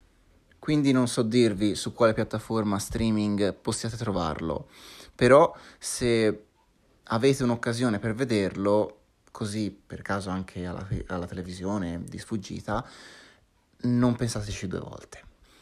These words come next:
E nulla, questo è stato il mio ritorno dopo American Animals e a breve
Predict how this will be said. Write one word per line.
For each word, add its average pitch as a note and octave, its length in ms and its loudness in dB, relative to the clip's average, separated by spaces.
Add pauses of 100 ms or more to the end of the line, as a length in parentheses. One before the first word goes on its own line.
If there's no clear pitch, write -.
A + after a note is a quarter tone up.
(840)
E F#3+ 160 4
nulla, B2 440 4
questo F3 760 2
è - 120 -2
stato B2+ 240 -2
il A2 40 2
mio A2 140 2
ritorno G#2+ 560 -2
dopo G2+ 240 -2
American F#2+ 400 -2
Animals C#3 800 0 (500)
e A#2 600 2
a C#3+ 160 0
breve D3 760 2